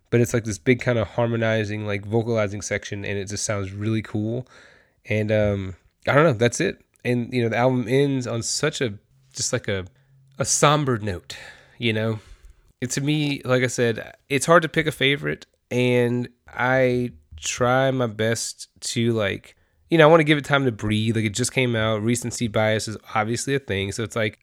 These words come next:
I don't necessarily want to just go like, "Oh, it's the best one ever because, you know, I, I listened to it more this year." It's like, well, you know, it's because it's, you know,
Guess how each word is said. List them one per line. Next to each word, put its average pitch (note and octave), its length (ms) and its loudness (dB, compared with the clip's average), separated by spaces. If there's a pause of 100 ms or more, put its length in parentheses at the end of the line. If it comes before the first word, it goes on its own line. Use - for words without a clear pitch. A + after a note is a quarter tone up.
I C#3+ 80 6
don't D3+ 140 6
necessarily C#3 420 4
want A#2+ 300 4
to - 160 -4
just A2 240 -6
go G#2 160 -4
like, F#2 280 -10
"Oh, E3+ 140 8
it's D#3 80 2
the D#3+ 80 -10
best D#3 160 2
one E3 100 4
ever D#3+ 160 2
because, C#3+ 440 -2
you C#3 80 0
know, C3 100 2
I, A#2 240 0
I B2+ 40 2
listened C#3+ 260 2
to C3+ 80 2
it B2+ 100 -2
more C3 160 4
this A#2+ 220 -2
year." D3 180 2
It's A#2+ 140 -2
like, A#2+ 180 -2
well, E3+ 160 0
you G3+ 80 -2
know, A2 140 2
it's - 180 -6
because C#3+ 320 0
it's, - 380 -8 (340)
you - 120 4
know, F#2+ 160 -2